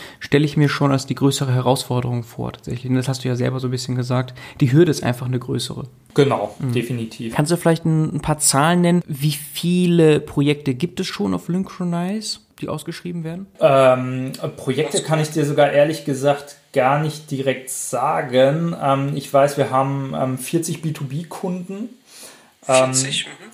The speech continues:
Speaker 3: mhm.
Speaker 2: und, äh, zweitausend, ähm, zweitausend Profile, also zweitausend Nutzer bislang circa.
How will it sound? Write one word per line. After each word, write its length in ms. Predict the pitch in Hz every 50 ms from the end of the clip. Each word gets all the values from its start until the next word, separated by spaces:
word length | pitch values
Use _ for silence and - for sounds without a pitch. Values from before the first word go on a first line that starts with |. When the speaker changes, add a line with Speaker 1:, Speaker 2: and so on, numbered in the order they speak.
| - - -
Speaker 3:
mhm. 200 | 151 143 143 147
Speaker 2:
und, 560 | 143 - 175 165 151 151 151 147 147 - -
äh, 240 | 160 143 135 127 -
zweitausend, 1120 | - - - 135 139 135 143 147 143 139 143 139 143 143 139 139 139 139 135 131 - - - -
ähm, 640 | 131 120 123 123 120 120 120 120 120 120 120 127 139 -
zweitausend 480 | - - 139 135 147 143 139 139 139
Profile, 540 | - - 123 - - 165 175 185 92 87 87
also 220 | 87 - 123 123
zweitausend 540 | 113 - - 139 131 127 127 127 - 127 131
Nutzer 400 | 143 - 113 - - 202 185 160
bislang 460 | - 170 165 - - 165 160 165 165
circa. 500 | 165 - - 165 156 160 175 170 170 170